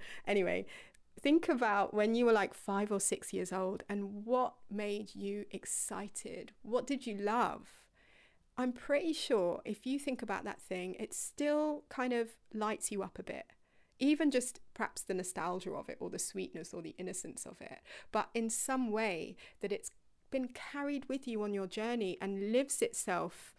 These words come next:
or wants to live itself in some way. Do you know what I mean? Maybe it's just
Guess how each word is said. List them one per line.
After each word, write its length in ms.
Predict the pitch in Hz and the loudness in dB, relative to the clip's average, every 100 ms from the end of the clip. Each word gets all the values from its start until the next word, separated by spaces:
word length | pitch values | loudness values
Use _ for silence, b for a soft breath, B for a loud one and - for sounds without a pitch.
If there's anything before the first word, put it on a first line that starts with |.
| B B | B B
or 160 | 208 202 | 6 6
wants 320 | 196 254 - | 6 4 2
to 100 | - | -2
live 180 | 190 180 | -2 -2
itself 440 | - - 170 165 - | -4 -4 -4 -8 -8
in 140 | 175 170 | -6 -4
some 280 | - 180 | -4 -6
way. 160 | 170 165 | -8 -8
Do 100 | - | -2
you 60 | 320 | 0
know 80 | 320 | 2
what 120 | 330 | 0
I 60 | 269 | 0
mean? 240 | 294 285 | 0 2
Maybe 220 | 254 285 | 2 0
it's 120 | 277 | -2
just 280 | - 262 - | -2 -4 -6